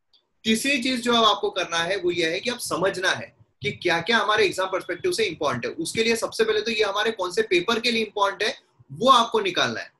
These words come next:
उसके लिए आपके पास hard copy, मैंने आपको पहले ही बोला है, hard copy आपके पास रहनी चाहिए, अ,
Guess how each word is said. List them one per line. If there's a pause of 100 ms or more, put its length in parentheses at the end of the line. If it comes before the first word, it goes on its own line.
(200)
उसके
लिए
आपके
पास
hard
copy,
मैंने
आपको
पहले
ही
बोला
है,
hard
copy
आपके
पास
रहनी
चाहिए, (380)
अ,